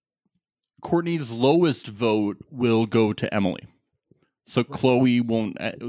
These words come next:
Speaker 1: Chloe probably won't have, like, a bottom ranking.
Speaker 2: No, I, I still think people aren't necessarily viewing Chloe as a big threat. They're not seeing her as a big player in the game.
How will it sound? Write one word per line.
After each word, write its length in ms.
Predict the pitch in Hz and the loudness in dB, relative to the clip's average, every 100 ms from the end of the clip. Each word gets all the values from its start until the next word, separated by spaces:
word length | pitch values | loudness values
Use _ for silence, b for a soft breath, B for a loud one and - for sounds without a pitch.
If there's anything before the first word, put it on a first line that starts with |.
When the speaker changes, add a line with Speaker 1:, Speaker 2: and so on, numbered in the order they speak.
| 127 | -4
Speaker 1:
Chloe 300 | - 123 123 | 0 2 2
probably 240 | 117 113 | 2 0
won't 260 | 110 107 104 | -2 -2 -2
have, 200 | 104 107 | -2 -2
like, 140 | 107 | -4
a 60 | 98 | -6
bottom 500 | 101 101 92 92 95 | 0 2 2 0 -2
ranking. 420 | 85 85 - - - _ b b b b b - | -6 -8 -12 -14 -18 _ b b b b b 0
Speaker 2:
No, 220 | 160 156 | 2 4
I, 360 | 147 165 151 | 2 2 2
I 40 | 165 | 0
still 320 | - - 175 | 0 0 0
think 400 | - 165 151 - - - | 2 0 0 -6 -20 -6
people 460 | 156 139 147 139 | -4 2 2 2
aren't 280 | 127 135 131 | 2 -2 0
necessarily 520 | 139 135 135 131 127 | -2 -2 -2 0 0
viewing 380 | 113 123 127 123 | 0 0 0 -2
Chloe 340 | - 127 120 120 | -2 -2 0 -2
as 160 | 113 | -4
a 40 | 113 | -6
big 200 | 120 - | -8 -8
threat. 400 | - 131 123 - | -4 -4 -4 -6
They're 120 | 117 | -6
not 200 | 117 113 | -6 -6
seeing 260 | - 123 110 | -4 -4 -4
her 180 | 113 113 | -4 -6
as 140 | 110 | -6
a 40 | |
big 200 | 107 107 | -10 -12
player 260 | - 120 113 | -8 -6 -6
in 60 | 110 | -6
the 60 | |
game. 520 | 127 175 180 170 170 | 0 4 4 4 2